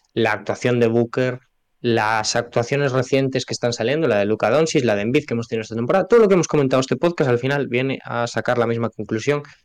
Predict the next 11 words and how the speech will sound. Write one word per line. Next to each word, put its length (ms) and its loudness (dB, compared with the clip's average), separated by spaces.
que 120 2
es 120 0
que 200 4
los 200 2
jugadores 640 2
buscan 440 0
cifras 600 0
para 220 0
inflar 300 -6
sus 180 -16
números 440 4